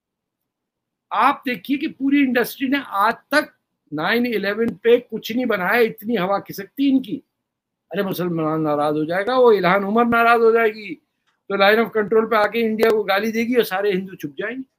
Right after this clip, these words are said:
अरे बाप रे बाप, सोमालिया की पैदा हुई जिसने अपने भाई से शादी की, वो इंडिया को डांट के चली गई।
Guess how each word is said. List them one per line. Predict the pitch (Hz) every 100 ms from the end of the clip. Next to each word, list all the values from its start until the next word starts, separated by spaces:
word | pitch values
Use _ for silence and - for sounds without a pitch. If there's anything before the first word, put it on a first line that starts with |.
| _ _ _ 175
अरे | 233
बाप | 240 202 208 190
रे | 175
बाप, | 165 156 - _
सोमालिया | 180 175 165 175 208
की | 208 196
पैदा | 180 170 190 180
हुई | 180 233
जिसने | 220 - 208
अपने | - 175
भाई | 135 151
से | 180 214
शादी | - 180 165
की, | - 254 269 - _ _
वो | 220
इंडिया | 208 196 190
को |
डांट | 190 160 139
के | 131
चली | 131 123 131
गई। | 165